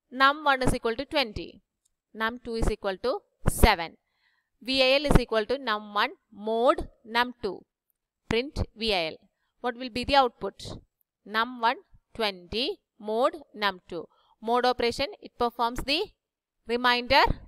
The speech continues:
operation. We will get the remainder from this operation. When we are performing this division operation, we will get the answer as two. Then,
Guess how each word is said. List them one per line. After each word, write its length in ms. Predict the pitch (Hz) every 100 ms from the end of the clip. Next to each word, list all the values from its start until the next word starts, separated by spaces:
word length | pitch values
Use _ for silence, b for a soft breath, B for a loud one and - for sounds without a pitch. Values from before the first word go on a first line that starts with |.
| _ _
operation. 600 | 208 208 190 185 - 185 - _ _ -
We 80 | 214
will 140 | 247
get 180 | 226 220
the 100 | 294
remainder 600 | 262 226 202 196 190 - - _ _ _ _ _ _ _ _ _ _ _
from 260 | - 233 233
this 300 | 262 220 - - _
operation. 600 | 254 269 214 190 185 - _ _ _ _ _ _ _ _ _ _ _ _ _ _ _
When 200 | 240 254
we 80 | 262
are 60 | 302 285
performing 400 | 254 254 247 262
this 180 | 269 -
division 360 | 247 247 -
operation, 440 | 254 240 240 254 311
we 100 | 269
will 120 | 226
get 240 | 220 220 -
the 180 | 262
answer 340 | - 214 214 240
as 260 | 240 262 - - - _ -
two. 300 | 311 190 - _ _ _ _ _ _ _ _ _ _ _ _
Then, 320 | - 247 185